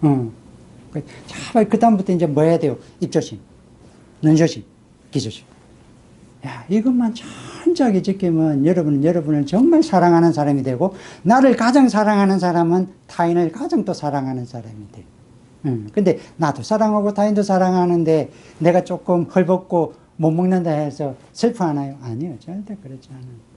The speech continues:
응. 그 말했잖아요. 제가 요 중에서도 아마 통장 까면 제가 제일 가난할걸요. <laughs> 제가 제일 가난해요, 진짜로.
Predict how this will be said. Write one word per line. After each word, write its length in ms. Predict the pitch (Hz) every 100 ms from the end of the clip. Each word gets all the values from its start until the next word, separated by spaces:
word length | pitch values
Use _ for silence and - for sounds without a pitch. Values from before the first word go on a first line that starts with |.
| - _ -
응. 440 | 139 131 120 117 110 - - - -
그 180 | 190 165 -
말했잖아요. 560 | 147 170 254 247 196 143 - -
제가 220 | - 185 185
요 100 | 196
중에서도 460 | 226 202 175 151
아마 240 | 147 143 151 - - - 175 156 -
통장 320 | - 190 202 202
까면 260 | 190 190
제가 180 | 175 170
제일 200 | 165 165
가난할걸요. 720 | 165 156 170 156 139 143 139 139 - -
<laughs> 520 | - - 165 185 - 180 - - - - -
제가 180 | 247 247
제일 180 | 277
가난해요, 380 | 262 240 247 254
진짜로. 300 | 196 190 135